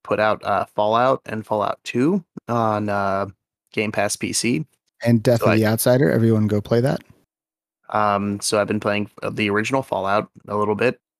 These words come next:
Speaker 1: At some point, I was like, "Oh yeah, they also put Fallout three on there." So I was downloading that on my computer.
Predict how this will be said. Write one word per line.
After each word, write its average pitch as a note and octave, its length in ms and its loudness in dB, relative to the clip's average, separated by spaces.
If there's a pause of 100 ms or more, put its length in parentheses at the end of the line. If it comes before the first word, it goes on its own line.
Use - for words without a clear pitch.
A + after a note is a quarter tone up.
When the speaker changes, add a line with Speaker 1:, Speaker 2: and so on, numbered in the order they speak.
(280)
Speaker 1:
At C3 100 -6
some D#3 140 0
point, C3+ 180 0
I A2 40 4
was A2+ 100 0
like, - 140 -4
"Oh E3 80 2
yeah, F3+ 140 4
they A#2 100 2
also A#2 240 0
put - 180 -4
Fallout G#2 320 -2
three B2+ 220 0
on G#2 120 -4
there." G2+ 220 -6
So A2 160 -4
I - 20 0
was G#2+ 220 -8 (320)
downloading B2+ 380 0
that G#2 120 -2
on G2+ 100 -6
my G2+ 120 -10
computer. A#2 560 -2